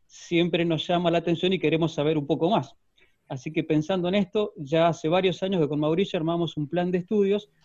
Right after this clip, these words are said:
para asistir a los navegantes, y justamente contestando tu pregunta, este martes que viene, que es martes seis, empezamos un curso que va a dar Mauricio Saldívar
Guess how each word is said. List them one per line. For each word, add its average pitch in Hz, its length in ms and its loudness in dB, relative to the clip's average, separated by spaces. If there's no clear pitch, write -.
para 156 160 2
asistir 151 380 -2
a 180 40 4
los 160 100 2
navegantes, 160 640 0
y 151 160 -8
justamente 175 540 -2
contestando 160 480 -2
tu 185 100 -2
pregunta, 202 540 2
este 160 300 -2
martes 180 320 0
que 175 140 -2
viene, 165 240 2
que 151 80 -4
es 147 80 -4
martes 175 400 -2
seis, 190 320 -2
empezamos 160 680 -4
un 170 160 0
curso 165 320 -4
que 135 80 -2
va 147 120 0
a 160 40 2
dar 160 140 2
Mauricio 156 460 -4
Saldívar 185 600 0